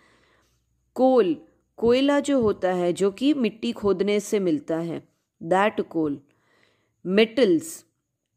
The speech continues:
जितने भी ऐसे मेटल्स होते हैं वो ज़मीन को खोदने से मिलते हैं। These are natural material। So today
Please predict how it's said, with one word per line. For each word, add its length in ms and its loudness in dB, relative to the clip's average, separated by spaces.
जितने 400 0
भी 380 -2
ऐसे 640 -2
मेटल्स 480 -2
होते 260 -2
हैं 140 0
वो 180 0
ज़मीन 420 0
को 180 -2
खोदने 540 -2
से 180 -4
मिलते 380 -2
हैं। 340 -10
These 420 -2
are 300 2
natural 640 -2
material। 560 -4
So 100 2
today 500 0